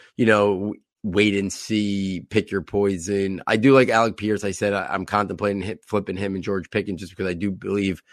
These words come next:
he can become a starter opposite Michael Pittman very quickly. Good athletic profile.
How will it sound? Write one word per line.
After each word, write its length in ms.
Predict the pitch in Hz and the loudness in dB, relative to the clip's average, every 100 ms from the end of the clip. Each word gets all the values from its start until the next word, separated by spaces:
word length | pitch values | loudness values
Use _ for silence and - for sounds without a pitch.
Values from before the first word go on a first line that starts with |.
| - - | -20 -10
he 160 | - 120 | 0 0
can 100 | 113 | 2
become 320 | 101 110 101 | -2 0 0
a 40 | 95 | -2
starter 480 | - 104 101 101 87 | 2 2 4 2 0
opposite 680 | 95 92 - 101 98 85 | -4 -6 -6 -4 -4 -4
Michael 280 | 101 101 87 | -4 -4 -4
Pittman 340 | 107 90 95 | -6 -4 -4
very 240 | 90 87 80 | -2 -4 -4
quickly. 640 | - 123 123 120 113 104 _ | -2 0 2 2 0 -4 _
Good 160 | 110 | -2
athletic 340 | 92 98 101 92 | -2 -2 -2 -2
profile. 720 | 101 95 - 92 92 92 | -2 -2 -2 -2 -2 -4